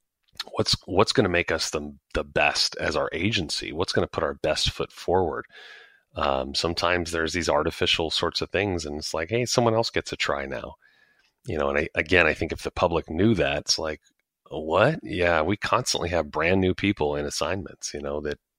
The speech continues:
are learning. They're learning, and maybe, maybe that's why we see, um, you know, some of the mistakes we do.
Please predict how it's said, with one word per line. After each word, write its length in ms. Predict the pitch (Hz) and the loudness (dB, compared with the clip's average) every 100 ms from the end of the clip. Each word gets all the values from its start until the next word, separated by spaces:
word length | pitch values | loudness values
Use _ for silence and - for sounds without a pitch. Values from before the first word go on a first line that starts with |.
| _ _ - | _ _ -4
are 160 | 113 | 0
learning. 380 | 123 160 165 - _ _ _ _ _ _ _ | 2 2 0 -6 _ _ _ _ _ _ _
They're 160 | 87 85 | 0 2
learning, 340 | 87 120 76 | 2 0 -2
and 80 | 69 | -4
maybe, 300 | 76 82 82 | -2 -2 0
maybe 260 | 90 85 82 | 2 2 2
that's 300 | 80 80 - | 0 -2 -2
why 120 | 78 | -2
we 120 | 76 | -2
see, 500 | - - 78 76 76 - | -4 -6 -6 -6 -8 -8
um, 480 | 73 67 65 69 73 _ - | -6 -6 -10 -16 -20 _ -10
you 80 | 87 | -6
know, 80 | 76 | -2
some 180 | 90 | 0
of 60 | 82 | 0
the 60 | 76 | -2
mistakes 540 | 76 - 90 - - | -4 -4 -4 -6 -8
we 80 | 67 | -10
do. 280 | - 80 | -14 -18